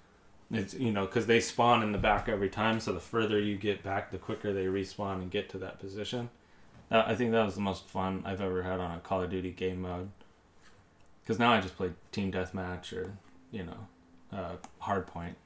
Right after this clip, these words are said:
But that one was fun. That was a cool game mode.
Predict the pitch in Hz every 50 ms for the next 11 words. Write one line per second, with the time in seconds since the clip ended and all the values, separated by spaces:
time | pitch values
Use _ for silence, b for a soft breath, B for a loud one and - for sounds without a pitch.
0 | - - - - - _ _ - - - - - - - - - 95 92 85 -
1 | - - - - - - - - - - - - - - - - - - 113 110
2 | 101 90 85 85 - - 90 85 85 101 - - _ - - - - - - 92
3 | 92 - - - 95 98 92 95 - - - - 95 98 98 95 95 101